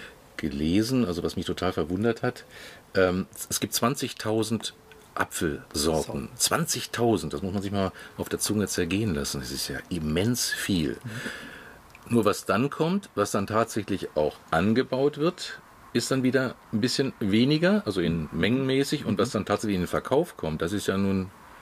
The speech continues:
Speaker 1: wesentlich weniger.
Speaker 2: Ja.
Speaker 1: Und, ähm, da waren wir so ein bisschen verwundert.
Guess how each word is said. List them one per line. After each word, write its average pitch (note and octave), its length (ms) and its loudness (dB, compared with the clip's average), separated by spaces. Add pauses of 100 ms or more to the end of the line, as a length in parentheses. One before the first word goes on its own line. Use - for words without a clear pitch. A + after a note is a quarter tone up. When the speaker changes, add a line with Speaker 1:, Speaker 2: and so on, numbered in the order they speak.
(220)
Speaker 1:
wesentlich F2+ 500 0
weniger. D2 440 -10
Speaker 2:
Ja. A#2 160 -8 (480)
Speaker 1:
Und, F2 360 -2
ähm, E2 360 2
da - 120 0
waren A2 100 0
wir B2+ 60 0
so B2+ 80 -2
ein B2 40 0
bisschen C3+ 220 -2
verwundert. A2+ 520 2